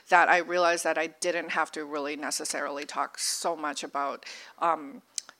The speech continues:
Asian American identity, that it can be more of a conscious choice. Like, I thought, I thought, you know, like, when I, I was in high school and writing poems, I,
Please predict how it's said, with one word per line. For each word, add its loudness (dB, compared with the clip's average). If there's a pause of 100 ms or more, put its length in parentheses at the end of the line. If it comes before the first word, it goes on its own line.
Asian 2
American -2
identity, -2
that 4
it -12
can -10
be -8
more -2
of -2
a -4
conscious -2
choice. 0
Like, 0
I 2
thought, 2 (460)
I 4
thought, 10
you -4
know, 2
like, 0
when 0
I, 4
I 6
was -2
in -6
high 2
school 2
and 2
writing 2
poems, -4
I, 2